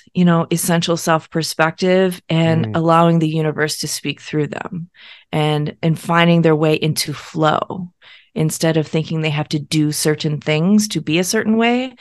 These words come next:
Speaker 1: It's really the other way around, is starting to practice with being, um, so that they can allow what's meant for them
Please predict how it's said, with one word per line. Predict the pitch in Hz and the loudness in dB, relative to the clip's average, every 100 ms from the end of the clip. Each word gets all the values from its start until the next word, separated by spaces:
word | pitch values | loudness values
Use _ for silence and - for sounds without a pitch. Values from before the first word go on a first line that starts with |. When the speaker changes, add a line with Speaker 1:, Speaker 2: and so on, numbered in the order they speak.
| - - - | -18 -18 -10
Speaker 1:
It's | - 165 - | -4 -4 -4
really | 180 180 185 190 185 | -4 2 4 6 4
the | 180 | 4
other | 170 165 165 | 2 2 0
way | 160 | 0
around, | 156 160 156 160 - | -2 -2 -4 -4 -6
is | 156 | -8
starting | - - 175 185 196 | -8 -2 0 2 0
to | 180 | -4
practice | - 160 156 165 160 - - - - | -6 -8 -4 -4 -2 -6 -12 -18 -12
with | - 151 151 | -4 -4 -2
being, | 151 147 170 247 349 - _ - - - - | -2 0 0 -2 -4 -12 _ -20 -20 -18 -6
um, | 156 160 160 | -2 -2 -2
so | 151 175 | -2 -2
that | 170 | 0
they | 175 | 0
can | 170 185 180 - | 0 0 -2 0
allow | 160 160 160 160 165 | 0 0 -2 0 0
what's | 156 156 160 165 | 2 0 0 0
meant | 165 165 - | 0 0 -2
for | - | -8
them | 156 151 - 175 | -6 -6 -8 -10